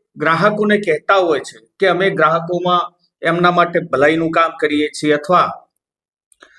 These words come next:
અ, પશુપાલકો માટે અમે કામ કરીએ છીએ. મિત્રો, આ સદંતર પાયા વિહોણી વાતો છે.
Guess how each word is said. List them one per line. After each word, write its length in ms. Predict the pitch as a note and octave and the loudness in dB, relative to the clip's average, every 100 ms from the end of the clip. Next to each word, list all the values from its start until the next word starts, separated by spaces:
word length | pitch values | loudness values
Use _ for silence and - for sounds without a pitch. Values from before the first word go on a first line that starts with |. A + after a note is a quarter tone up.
| - _ | -20 _
અ, 200 | D#3 D3+ | 0 0
પશુપાલકો 720 | D3 G3 G3 - G#3+ G#3 G#3 | 2 0 0 2 2 2 -2
માટે 280 | G#3 G3 G#3 | -2 0 -2
અમે 160 | F#3+ F#3+ | -2 -4
કામ 360 | D#3 E3+ F#3 | 0 0 0
કરીએ 340 | F3+ D#3 C#3 B2 | -2 -2 -4 -10
છીએ. 340 | - G#2+ _ _ _ _ - | -14 -20 _ _ _ _ -10
મિત્રો, 260 | F3+ G#3+ | 0 4
આ 60 | G#3+ | 4
સદંતર 760 | G#3 G3 G3+ G3+ - G#3 G#3 - _ - | 2 0 -2 0 2 2 2 -4 _ 0
પાયા 260 | E3+ F3 | 2 2
વિહોણી 400 | D3+ C#3 C#3+ E3+ | 0 -2 0 0
વાતો 380 | F3 F3 F3 F#3 | 2 0 0 -2
છે. 180 | F3+ | -2